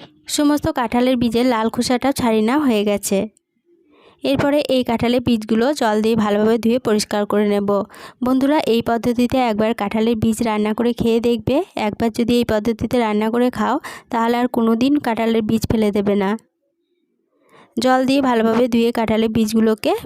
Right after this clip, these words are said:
পরিষ্কার করে নিয়েছি। এরপরে এই কাঁঠালের বীজগুলো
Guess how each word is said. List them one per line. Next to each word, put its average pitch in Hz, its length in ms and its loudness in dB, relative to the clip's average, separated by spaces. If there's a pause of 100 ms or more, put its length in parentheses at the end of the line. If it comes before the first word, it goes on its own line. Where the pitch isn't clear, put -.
পরিষ্কার 214 440 0
করে 214 240 2
নিয়েছি। 208 540 2 (400)
এরপরে 269 420 2 (180)
এই 220 140 0
কাঁঠালের 220 360 0
বীজগুলো 220 420 0